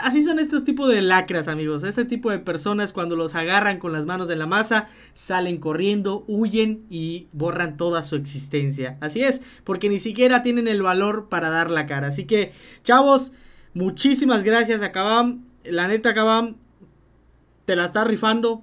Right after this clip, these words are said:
No creo que Kabam vea mis videos, pero da igual. Eh, estoy agradecido.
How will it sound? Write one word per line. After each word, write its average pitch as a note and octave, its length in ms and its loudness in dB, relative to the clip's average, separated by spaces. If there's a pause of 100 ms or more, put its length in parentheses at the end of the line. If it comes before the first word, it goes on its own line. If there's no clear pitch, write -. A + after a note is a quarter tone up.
(120)
No G3 180 -4
creo A#3+ 220 2
que G3 200 -2
Kabam G3 520 0
vea G#3 160 0
mis F#3+ 160 -2
videos, G3+ 360 0
pero F3 180 -4
da F#3+ 100 0
igual. G#3 380 2 (400)
Eh, D#3+ 420 2
estoy D#3 260 0
agradecido. A3 800 2